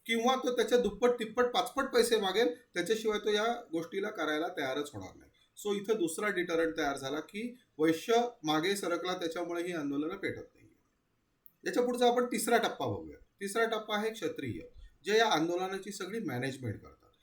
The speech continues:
हे मॅनेजमेंट करणारा माणूस फुकटमध्ये करत नाहीये, त्याला सुद्धा याच्यासाठी फंडिंग आहे. मग ते त्या वैश्याकडनं कदाचित फंडिंग होत असेल, किंवा थेट यांचे जे ब्राह्मण बसलेले आहेत परदेशामध्ये, जे भरपूर पैसे खर्च करतायत, त्यांच्याकडून फंडिंग होत असेल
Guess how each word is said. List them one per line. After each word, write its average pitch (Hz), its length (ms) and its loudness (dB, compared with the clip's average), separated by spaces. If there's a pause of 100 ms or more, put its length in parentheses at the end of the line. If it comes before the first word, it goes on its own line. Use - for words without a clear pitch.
(280)
हे 247 60 2
मॅनेजमेंट 208 540 2
करणारा 190 420 0
माणूस 180 500 -6 (480)
फुकटमध्ये 202 500 0
करत 107 300 -2
नाहीये, - 240 -20 (140)
त्याला 156 180 -2
सुद्धा 175 260 -6
याच्यासाठी 165 420 -4
फंडिंग 135 420 -6
आहे. 82 100 -12 (300)
मग 151 60 -8
ते 185 180 -4
त्या 190 100 -6
वैश्याकडनं 170 560 -4
कदाचित 165 400 0
फंडिंग 160 300 0
होत 151 140 -4
असेल, 160 200 -6
किंवा 165 200 -6
थेट 196 240 -2 (360)
यांचे 185 320 0
जे 196 100 0
ब्राह्मण 175 420 0
बसलेले 170 400 -2
आहेत 160 140 0
परदेशामध्ये, 147 640 -4
जे 160 100 0
भरपूर 143 340 -2
पैसे 175 240 -2
खर्च - 220 -4
करतायत, 139 440 -4 (400)
त्यांच्याकडून 196 500 -2
फंडिंग 170 340 -2
होत 156 140 -2
असेल 151 280 -4